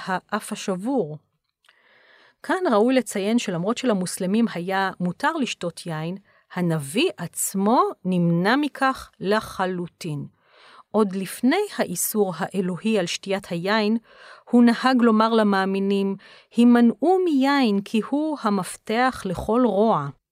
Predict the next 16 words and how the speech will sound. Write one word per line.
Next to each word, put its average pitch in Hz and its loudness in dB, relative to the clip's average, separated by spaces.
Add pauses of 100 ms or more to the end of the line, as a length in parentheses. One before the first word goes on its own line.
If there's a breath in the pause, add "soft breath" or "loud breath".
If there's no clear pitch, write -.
(600)
המקסימום 233 2
שהוא 175 -2
הרשה 165 -2 (120)
לעצמו 202 0
היה 185 -2
משקה 202 -2
שנקרא 202 -2
נביז, 180 0 (800 soft breath)
מים 285 4
ממותקים 196 0
שבתוכם 196 -2
הושרו 240 -2
כמה 214 0
צימוקים 208 -2
או 170 -2
תמר. 156 -6